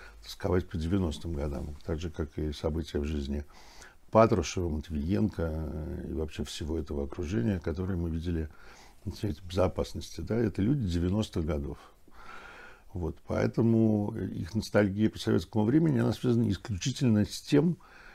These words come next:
что они были более гормональные, живые, и с ними происходили какие-то важные эмоциональные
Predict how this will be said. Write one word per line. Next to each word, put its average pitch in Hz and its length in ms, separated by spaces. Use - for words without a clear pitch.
что 95 680
они 95 220
были 113 220
более 107 340
гормональные, 107 840
живые, 92 720
и 87 400
с - 120
ними 107 180
происходили 92 540
какие-то 87 300
важные 95 460
эмоциональные 90 960